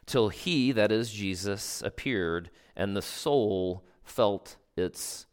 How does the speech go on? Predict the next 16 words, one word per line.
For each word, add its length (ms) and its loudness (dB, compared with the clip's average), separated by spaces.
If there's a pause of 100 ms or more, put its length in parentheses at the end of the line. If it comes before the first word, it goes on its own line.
(160)
worth." 720 -8 (600)
How 120 2
much 220 0
do 120 -4
you 140 0
matter 720 2
to 120 -4
God? 500 -4 (500)
So 240 0
much 280 2
that 120 -2
he 120 -2
would 140 -4
send 240 -2
his 140 -2
son 600 -2